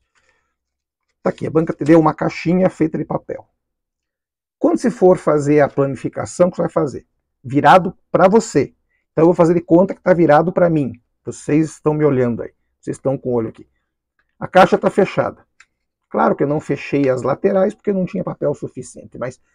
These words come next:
imagine que aqui tá fechado, aqui também. O que você vai fazer? Você vai abrir essa tampa virada pra você, essa tampa de baixo virada pra você, essa lateral que tava aqui virada pra você, e essa aqui virada pra você. Então, tudo é virado pra você. Você vai ver.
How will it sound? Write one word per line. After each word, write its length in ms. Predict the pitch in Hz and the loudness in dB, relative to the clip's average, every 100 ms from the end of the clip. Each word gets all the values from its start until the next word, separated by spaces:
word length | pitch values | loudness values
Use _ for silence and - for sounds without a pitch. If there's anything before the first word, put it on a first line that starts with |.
| _ - | _ -8
imagine 420 | 190 202 151 143 | -4 -2 -2 -4
que 80 | 127 | -8
aqui 180 | - 160 | -6 -6
tá 100 | - | -6
fechado, 500 | - 165 - 156 160 | -8 -8 -6 -4 -4
aqui 160 | 160 156 | -8 -10
também. 240 | - 151 | -12 -10
O 40 | |
que 60 | - | -4
você 60 | 202 | -2
vai 60 | |
fazer? 320 | 185 131 - _ _ _ _ | 0 -4 -8 _ _ _ _
Você 120 | - | -8
vai 80 | 160 | -4
abrir 180 | 147 135 | -2 -2
essa 180 | 135 135 | -2 -6
tampa 480 | - 120 135 - _ _ _ _ - | -8 -10 -10 -18 _ _ _ _ -10
virada 360 | 135 139 135 - | -2 0 0 -2
pra 120 | 117 | -6
você, 540 | 123 139 - 196 226 - _ _ _ _ - | -8 -6 0 2 0 -6 _ _ _ _ -4
essa 360 | 180 185 - - | -2 -2 -4 -4
tampa 320 | - 139 131 | -2 -4 -4
de 120 | 135 | -4
baixo 320 | 123 113 - | -2 -4 -4
virada 340 | 120 117 113 110 | -6 -4 -6 -4
pra 140 | 135 | -4
você, 500 | 165 175 175 196 233 - _ _ _ - | -4 -2 2 4 2 -2 _ _ _ -6
essa 340 | 165 175 147 | -2 -2 -2
lateral 420 | 139 139 135 139 - | -4 -2 -4 -4 -6
que 80 | |
tava 200 | - 131 | -4 -4
aqui 240 | 127 - 127 | -4 -4 -4
virada 300 | 143 113 139 | -2 -2 -2
pra 140 | 170 | -4
você, 500 | 190 - - 262 277 | -4 -6 -2 -2 -2
e 100 | 196 | -2
essa 200 | 196 175 | -2 -2
aqui 220 | 175 196 - | -8 -12 -8
virada 260 | 170 156 151 | -4 -4 -4
pra 100 | 156 | -12
você. 220 | 165 - | -14 -10
Então, 220 | - - _ - | -6 -6 _ -6
tudo 180 | 370 349 | -2 0
é 60 | 214 | 0
virado 340 | 220 - 208 | 0 -2 -4
pra 160 | - 240 | -4 -6
você. 240 | 190 139 | -6 -8
Você 300 | 139 - - | -8 -8 -6
vai 200 | 247 175 | -2 -2
ver. 220 | 127 110 | -4 -8